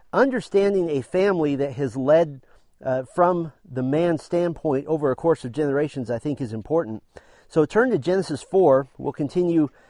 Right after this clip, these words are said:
where we left off in verse twenty-five. And last night we looked at the way of Cain,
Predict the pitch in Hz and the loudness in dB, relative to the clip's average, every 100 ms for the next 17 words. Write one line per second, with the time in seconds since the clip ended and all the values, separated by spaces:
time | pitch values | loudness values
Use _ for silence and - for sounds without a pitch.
0 | - _ _ - - 139 160 151 156 - | -20 _ _ -20 -10 2 4 6 4 4
1 | 156 156 135 135 143 - 170 156 - 156 | 2 2 0 -4 -4 -2 0 0 2 2
2 | 143 123 131 170 175 - 175 190 147 139 | 4 2 4 6 4 2 2 2 2 2
3 | 156 - 147 127 120 151 170 120 - 175 | 2 2 -4 -2 2 2 4 0 -4 -4
4 | 185 135 113 110 | -2 0 -2 -8